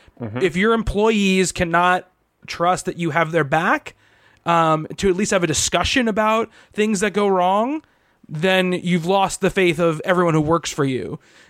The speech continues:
Speaker 2: Um, B, it gives power and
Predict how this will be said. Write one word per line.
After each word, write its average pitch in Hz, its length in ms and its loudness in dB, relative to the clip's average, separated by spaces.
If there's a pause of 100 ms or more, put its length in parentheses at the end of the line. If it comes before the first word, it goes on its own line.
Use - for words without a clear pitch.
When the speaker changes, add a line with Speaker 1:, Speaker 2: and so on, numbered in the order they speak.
(140)
Speaker 2:
Um, 147 560 0
B, 208 560 2
it 190 320 -2
gives 208 720 0 (1200)
power 220 720 0 (560)
and 175 720 0